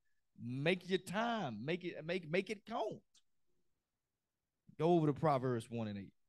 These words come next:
Watch this. And this, this, I never thought about this, but I was looking at it. This, this threw me for a loop. But watch this. Let's go into grace. Uh, verse verse eight, we gonna read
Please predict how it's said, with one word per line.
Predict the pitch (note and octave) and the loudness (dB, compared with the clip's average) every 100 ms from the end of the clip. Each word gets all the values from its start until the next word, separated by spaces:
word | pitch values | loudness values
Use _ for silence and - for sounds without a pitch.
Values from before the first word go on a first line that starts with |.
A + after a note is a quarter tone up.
| _ _ A2 | _ _ -10
Watch | A#2+ - | -8 -10
this. | G2 | -8
And | A2+ | 0
this, | F3 F3 | 0 0
this, | E3 E3+ - - _ - _ _ _ _ _ | 0 -2 -4 -20 _ -20 _ _ _ _ _
I | D#3 | 2
never | F3+ A3 F#3+ | 6 6 6
thought | F3+ F#3 D#3+ | 4 4 4
about | C#3 B2 - | 2 0 0
this, | A#2+ A#2+ | -4 -2
but | B2+ | 0
I | B2 | 0
was | A#2+ B2+ | 0 -4
looking | E3 C3+ A2+ | -4 -4 -4
at | A2 | -6
it. | A#2 | -6
This, | D3 - - | -10 -12 -12
this | A2 B2+ - _ _ _ - | -10 -10 -12 _ _ _ -2
threw | D#3 | -2
me | C#3+ C#3 | 0 -4
for | - F#2+ | -6 -8
a | D#2+ | -8
loop. | E2+ - _ _ _ _ - | -10 -14 _ _ _ _ -2
But | D3+ | 6
watch | E3+ C3+ | 6 6
this. | A#2+ | 2
Let's | F3+ F#3+ | 2 6
go | E3+ | 6
into | B2 A2 | 4 -4
grace. | F2+ D#2 - - _ _ _ _ _ _ - - _ _ _ _ _ _ _ _ _ _ _ _ _ - - - | -10 -14 -16 -20 _ _ _ _ _ _ -20 -20 _ _ _ _ _ _ _ _ _ _ _ _ _ -8 -8 -6
Uh, | A2+ A#2 A#2 A2+ A2+ A2 | -2 0 0 0 -2 -4
verse | B2+ B2+ B2 A#2+ A2+ - - - - - - - _ _ _ - _ _ _ _ _ _ _ _ _ _ _ _ - | -2 0 0 -2 -4 -10 -14 -16 -20 -20 -20 -20 _ _ _ -12 _ _ _ _ _ _ _ _ _ _ _ _ -8
verse | G#2+ - | -6 -4
eight, | A2 A2+ A2 | -4 -4 -6
we | |
gonna | A2+ | -6
read | A2 G2 | -6 -8